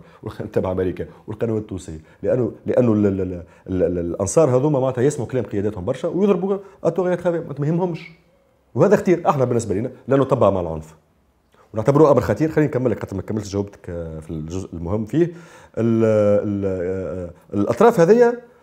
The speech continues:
قلنا لهم إنه راهو الاعتداء اللي صار ما يجيش واعتذروا عليه.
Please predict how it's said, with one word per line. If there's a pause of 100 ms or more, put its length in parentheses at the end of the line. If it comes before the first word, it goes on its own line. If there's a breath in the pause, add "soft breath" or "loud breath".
(280 soft breath)
قلنا
لهم
إنه
راهو
الاعتداء
اللي
صار (100)
ما
يجيش (260 soft breath)
واعتذروا
عليه.